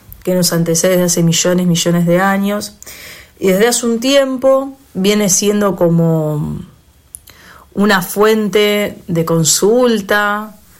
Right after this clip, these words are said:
de conectar con la intuición, que son los oráculos. Los oráculos no es algo de ahora, es algo que, que viene hace muchos, muchos años, de pueblos antiguos. El término oráculo deriva del latín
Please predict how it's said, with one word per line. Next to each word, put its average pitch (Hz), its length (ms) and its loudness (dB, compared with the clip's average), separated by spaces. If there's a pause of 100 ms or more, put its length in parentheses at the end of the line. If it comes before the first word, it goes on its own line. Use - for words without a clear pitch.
(400)
de 151 720 0
conectar 170 400 0
con 185 120 -2
la 180 40 0
intuición, 214 840 0 (100)
que 202 140 2
son 233 180 0
los 233 180 0
oráculos. 170 680 -2 (300)
Los 175 180 -4
oráculos 214 480 0
no 196 80 0
es 185 140 0
algo 190 180 0
de 170 100 4
ahora, 202 420 2
es 175 120 -8
algo 175 260 0
que, 170 320 -4 (600)
que 175 100 -4
viene 175 160 2
hace 165 400 -2
muchos, 202 380 -2
muchos 190 340 -2
años, 226 520 -2 (100)
de 165 100 -2
pueblos 170 460 0
antiguos. 208 600 -4 (1000)
El 202 160 0
término 247 380 0
oráculo 294 760 -4
deriva 175 1700 0
del 180 260 2
latín 220 600 0